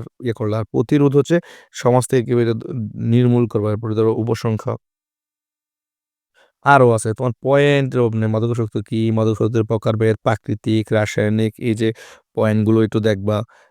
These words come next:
তারপরে মাদক দ্রব্যের উৎসটা কোথায় থেকে আসে, বাংলাদেশের মাদক দ্রব্যের ব্যবহার, মাদকাসক্তির কারণ,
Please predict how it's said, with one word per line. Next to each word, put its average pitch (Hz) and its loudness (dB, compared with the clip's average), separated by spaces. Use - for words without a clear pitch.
তারপরে 107 2
মাদক 113 2
দ্রব্যের 113 -2
উৎসটা 117 0
কোথায় 110 -2
থেকে 110 0
আসে, 110 -2
বাংলাদেশের 110 2
মাদক 107 2
দ্রব্যের 107 0
ব্যবহার, 104 0
মাদকাসক্তির 107 -4
কারণ, 107 0